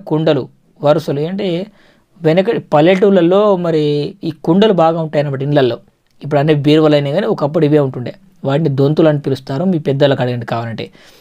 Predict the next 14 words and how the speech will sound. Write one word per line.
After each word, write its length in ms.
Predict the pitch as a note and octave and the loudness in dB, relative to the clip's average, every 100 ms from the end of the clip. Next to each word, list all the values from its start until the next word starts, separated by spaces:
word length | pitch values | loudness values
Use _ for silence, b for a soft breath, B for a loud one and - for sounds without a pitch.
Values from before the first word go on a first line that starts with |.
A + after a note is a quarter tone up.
| b b _ - C3 | b b _ -6 2
దోఖర్జులు 680 | F3+ B3+ - A3 F#3 A3 G#3 | 4 4 2 0 2 2 2
అంటే 140 | G3+ F#3 D#3 | 2 2 2
బాహువులు, 540 | D#3+ F3+ G3+ G3+ A3 - _ _ - D#3 | 2 2 0 0 -2 -6 _ _ -6 -2
బాహువుల 420 | E3+ F3+ G3+ G#3+ F3 | -2 0 0 0 0
దురద 260 | E3+ F3+ F3+ E3+ | -2 0 0 0
గల 120 | F#3+ F3 D#3+ _ _ _ _ - D#3 | 0 0 -4 _ _ _ _ -10 -6
వారు 220 | D3 C3+ - b b b b b b | -4 -6 -12 b b b b b b
అంటే 180 | G3+ G#3+ F3 G3+ - _ - D3+ | 0 2 4 2 -2 _ -4 0
యుద్ధ 240 | E3+ F3+ A#3+ G#3 | 0 2 0 0
పిపాస 380 | G#3+ G3+ G3+ G3 F#3 | 0 2 2 2 0
గలవారు 460 | F3 E3+ E3 D#3+ E3 | 0 0 0 0 0
అని 100 | G3+ G3 | 0 0
అర్థం 180 | F#3+ F3+ | -2 -4
ఇక్కడ. 160 | A3 | -6